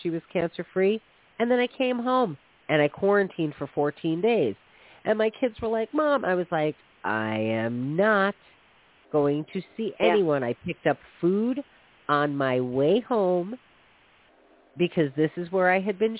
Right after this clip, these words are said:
Speaker 1: shopping. I didn't even go to my store here. I went to the
Speaker 2: Mm-hmm.
Speaker 1: store I had been shopping in in upstate New York,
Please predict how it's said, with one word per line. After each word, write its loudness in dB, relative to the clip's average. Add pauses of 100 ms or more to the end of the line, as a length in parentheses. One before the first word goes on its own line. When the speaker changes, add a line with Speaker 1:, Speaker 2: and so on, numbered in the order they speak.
Speaker 1:
shopping. 0
I 0
didn't -4
even -4 (100)
go 0 (120)
to -10
my -6 (180)
store -4 (180)
here. -8 (520)
I -4
went -2
to -8
the -6
Speaker 2:
Mm-hmm. -10
Speaker 1:
store 0
I -4
had -10
been -12 (100)
shopping -2
in 0
in 0 (100)
upstate -2
New -6
York, 0